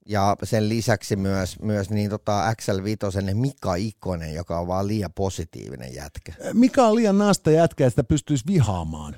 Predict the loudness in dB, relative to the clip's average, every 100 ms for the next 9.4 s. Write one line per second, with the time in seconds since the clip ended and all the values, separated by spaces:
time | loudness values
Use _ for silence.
0 | _ -4 2 6 6 8 8 8 6 4
1 | 4 4 4 6 8 6 6 0 0 4
2 | 4 6 6 4 -4 -8 -2 4 8 8
3 | 8 6 6 4 4 4 6 8 6 4
4 | 2 4 6 4 4 2 2 4 4 2
5 | 2 2 4 4 2 2 2 2 2 2
6 | 0 -2 -4 -2 -2 -2 -2 -2 0 2
7 | 4 4 4 -2 -6 -8 -2 2 2 2
8 | 4 4 6 6 6 6 2 0 -4 -8
9 | -4 -2 -2